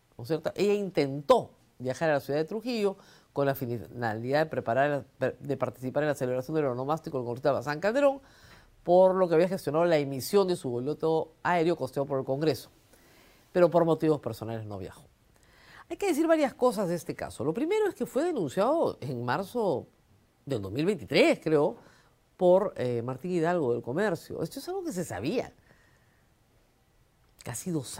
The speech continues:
años después. El delito de peculado, sí, tiene un plazo, como todo delito, prescribe. Y el problema es que esta acusación constitucional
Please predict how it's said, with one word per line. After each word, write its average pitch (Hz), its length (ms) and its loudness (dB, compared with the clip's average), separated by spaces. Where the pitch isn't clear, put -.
años 170 300 -10
después. - 760 -12
El 147 80 -2
delito 226 640 4
de 156 120 4
peculado, 165 840 2
sí, 185 220 -8
tiene 143 280 -4
un 180 140 -4
plazo, 170 460 0
como 95 160 -10
todo 135 260 2
delito, 160 400 0
prescribe. 143 800 2
Y 185 140 2
el 175 80 4
problema 208 800 0
es 180 160 -2
que - 400 -4
esta 233 240 -2
acusación 165 560 -6
constitucional 180 880 -4